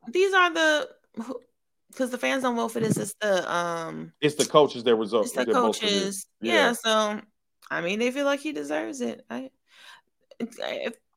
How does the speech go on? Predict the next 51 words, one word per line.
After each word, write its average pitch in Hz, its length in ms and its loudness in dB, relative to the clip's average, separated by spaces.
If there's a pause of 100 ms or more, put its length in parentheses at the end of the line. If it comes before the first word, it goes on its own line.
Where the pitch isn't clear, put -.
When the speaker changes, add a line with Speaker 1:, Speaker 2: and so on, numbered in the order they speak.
(320)
Speaker 1:
if 226 200 4
I 392 140 12
was 370 180 2
to 294 80 -2
choose, 311 320 0
I 294 60 0
mean, 262 180 -2
Jaren 269 300 2
Jackson 240 400 0
Junior, 202 420 -2
I - 200 2
guess 202 560 -2 (1300)
he's 254 260 -6
had 302 160 4
a 233 60 2
good 180 220 -2
year. 185 300 -2
I 180 60 0
just - 160 -10
think 214 160 -6
he 196 60 -10
just 190 200 -8
missed 190 240 -6
time. 160 640 -12 (600)
Speaker 2:
I 226 80 10
Speaker 1:
It's 302 60 8
Speaker 2:
mean, 285 80 6
Speaker 1:
just 262 100 12
Speaker 2:
I - 40 8
feel 254 160 -2
like 202 220 10
Speaker 1:
someone 240 240 4 (120)
Speaker 2:
if 208 140 12
Speaker 1:
else. - 100 -6
Speaker 2:
you 262 120 8
was 269 140 6
gonna 220 260 8
put 165 280 2
Jackson 139 560 6
in, 117 260 -4
then 135 140 -2
you 143 80 -2
might 151 220 4
as 143 120 -2
well 139 140 -2
put 147 280 2
in, 139 260 0 (280)
I 185 40 8
Speaker 1:
A 185 100 8
D. - 0 -
Speaker 2:
mean, 185 420 2